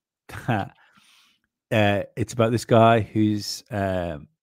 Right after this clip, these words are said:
uncle dies, leaves him a farm, and he's living in a city,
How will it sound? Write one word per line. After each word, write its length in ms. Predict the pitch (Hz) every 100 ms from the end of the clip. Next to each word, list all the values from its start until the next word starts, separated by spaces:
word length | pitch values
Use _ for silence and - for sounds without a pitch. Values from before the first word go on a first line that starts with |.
| _
uncle 280 | 123 113 120
dies, 480 | 107 104 101 101 - -
leaves 220 | 104 98
him 120 | 98
a 40 |
farm, 500 | 92 - 101 98 95 87 _ _ _ _ _ _ _ _ -
and 340 | 107 98 95
he's 200 | - 107
living 240 | 110 101 101
in 60 |
a 40 | 95
city, 500 | - 135 123 117